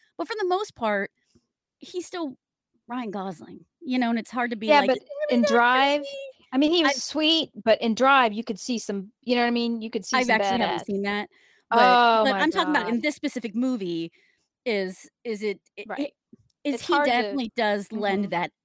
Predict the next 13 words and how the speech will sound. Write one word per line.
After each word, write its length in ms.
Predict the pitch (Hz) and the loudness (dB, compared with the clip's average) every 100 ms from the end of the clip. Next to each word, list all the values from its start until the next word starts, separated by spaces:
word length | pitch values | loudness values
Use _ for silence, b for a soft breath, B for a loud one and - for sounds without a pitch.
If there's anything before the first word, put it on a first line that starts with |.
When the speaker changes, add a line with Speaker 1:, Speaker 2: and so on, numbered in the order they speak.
| - | -18
Speaker 1:
softer 560 | 220 - 196 185 196 175 | -12 -2 -2 -2 -6 -6
edge. 380 | 180 - - - b b | -8 -10 -18 -20 b b
So 140 | - 294 | -8 -4
you 160 | 294 | -2
can 140 | 294 262 | -2 -4
see 260 | - 359 403 | -4 -6 -4
why 120 | 247 | -2
he's 140 | 240 196 | -4 -4
dangerous, 400 | 214 208 214 - | -4 -4 -6 -6
but 140 | 226 | -8
it's 160 | 202 - | -8 -12
still 360 | - 247 240 | -8 -6 -6
like, 400 | 208 185 175 - | -4 -4 -4 -10